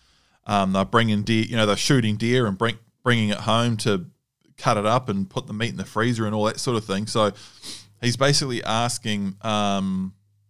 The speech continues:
should I be, in, and, and Matt's actually got a six-month-old Labrador pup that he's training on the deer dog training blueprint. Um, and he's basically asking, you know,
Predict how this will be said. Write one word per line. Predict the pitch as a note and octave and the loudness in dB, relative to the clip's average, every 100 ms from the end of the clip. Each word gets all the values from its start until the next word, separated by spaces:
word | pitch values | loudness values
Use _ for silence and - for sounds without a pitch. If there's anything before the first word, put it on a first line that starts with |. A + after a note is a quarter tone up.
| _ _ _ _ _ _ | _ _ _ _ _ _
should | - - C#3+ | -4 0 2
I | C#3 | 2
be, | B2 A2+ | 0 -2
in, | B2 B2+ | -2 -4
and, | B2 B2 | -6 -2
and | A#2+ A2 | 0 2
Matt's | C3+ - - | 0 -2 -6
actually | - A2 | -6 -4
got | A2+ F#2+ | -2 -2
a | |
six-month-old | - - - A#2+ A2+ G#2+ A2+ G#2 F#2+ | -2 -4 -4 -4 -4 2 2 2 0
Labrador | G#2+ G#2+ G2+ G2+ G2 | 0 -2 -2 -2 -2
pup | A2 G2 G#2 | -4 -4 -4
that | F#2+ | -6
he's | F#2 | -4
training | - G#2 G2+ | -4 -2 -2
on | G2+ F#2+ | -2 -2
the | F#2 | -2
deer | G2 | -2
dog | G2 G2+ G2+ | 0 -2 -2
training | G2 G2 F#2+ | -4 -2 -2
blueprint. | G2+ A#2 B2 D3+ D3+ - _ _ _ _ _ _ _ _ _ | -2 -2 0 -2 -4 -12 _ _ _ _ _ _ _ _ _
Um, | A#2 A2+ A2 A2 G#2+ G2+ G2+ | -2 2 2 2 0 -2 -6
and | A#2 A#2 | -2 0
he's | A#2+ G#2+ - | 2 0 -4
basically | - - A2+ - G2+ G2 | -6 0 0 0 -4 -2
asking, | G#2 B2+ - G2+ | 2 2 0 -4
you | F2+ | -2
know, | F#2+ G#2 | -2 -2